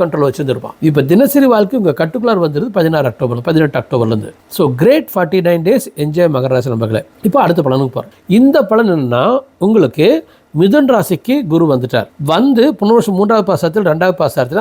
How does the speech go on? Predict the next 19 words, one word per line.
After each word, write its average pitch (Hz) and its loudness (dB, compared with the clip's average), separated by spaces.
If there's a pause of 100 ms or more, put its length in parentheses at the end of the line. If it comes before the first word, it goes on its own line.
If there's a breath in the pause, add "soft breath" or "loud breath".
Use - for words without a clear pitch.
அம்பை-, 185 2
ஐம்பத்தி 214 0
நான்கு 160 -2
நாட்கள் 185 -4
தொடர்ந்து 185 0
இருக்கிறார். 123 -2
இந்த 165 2
ஐம்பத்தி 247 0 (120)
ஐந்து 190 2
நாட்கள்ல 156 2 (220)
முதல் 269 2
இருபத்தி 208 0
ஒன்பது 170 -2
நாட்கள் 151 0 (200)
மிதுன 277 4
ராசியில 190 0 (420)
குரு 180 0
வக்கரம், 143 0 (120)
அதே 170 0